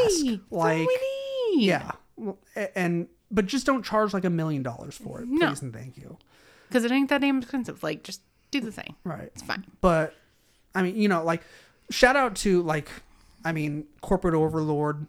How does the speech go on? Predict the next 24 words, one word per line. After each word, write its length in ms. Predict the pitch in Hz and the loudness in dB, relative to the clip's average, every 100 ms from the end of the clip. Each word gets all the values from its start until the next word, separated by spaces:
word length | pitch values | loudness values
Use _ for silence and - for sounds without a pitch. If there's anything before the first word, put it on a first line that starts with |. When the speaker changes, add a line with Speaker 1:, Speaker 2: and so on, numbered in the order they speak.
| - | -4
Speaker 1:
uh, 320 | 156 147 139 | 0 2 0
Best 320 | 147 156 - | 0 -2 -2
Buy, 380 | 139 131 131 135 - | -4 -2 -4 -6 -10
but 320 | 165 160 151 | -4 -4 -4
they, 280 | - 165 160 | -2 0 0
they 200 | 170 185 | 0 0
do 280 | 185 208 214 | 2 2 2
have 260 | 202 165 156 | 2 0 2
probably 460 | 185 160 160 156 | 2 2 -2 -4
the 100 | 156 | -4
best 500 | 147 135 147 135 - | -8 -8 -8 -6 -8
physical 440 | - 156 139 143 135 | -6 -6 -6 -8 -6
media 340 | 139 135 123 | -6 -6 -6
selection 800 | 123 - 131 - - - 135 139 - _ | -6 -8 -12 -16 -14 -14 -14 -16 -20 _
out 240 | 147 139 - | -10 -10 -12
there. 300 | - - - - - - - | -16 -18 -20 -20 -20 -20 -2
Speaker 2:
Which 200 | 240 277 | 0 2
is 80 | 247 | 2
Speaker 1:
Um, 40 | 254 | 2
Speaker 2:
hilarious 460 | 185 170 220 233 - | 2 4 2 2 -2
you 80 | 190 | -2
say 220 | 160 160 | -2 0
that, 360 | 214 240 226 | 0 -2 -4
because 400 | - 190 185 170 | -6 -2 0 0